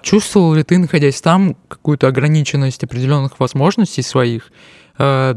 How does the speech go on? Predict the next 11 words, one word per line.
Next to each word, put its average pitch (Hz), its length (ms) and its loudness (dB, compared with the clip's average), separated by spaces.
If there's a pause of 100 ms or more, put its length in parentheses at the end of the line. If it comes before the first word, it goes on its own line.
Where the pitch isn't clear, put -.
ну, 151 100 0
там, 117 140 -8
для 127 200 -4
роста, 131 720 -4
для 123 240 -2
развития? 135 640 -2 (420)
А, 135 480 0 (680)
как, - 240 -2
может, 147 300 -6
преодолел, 147 840 0
э, 131 520 -2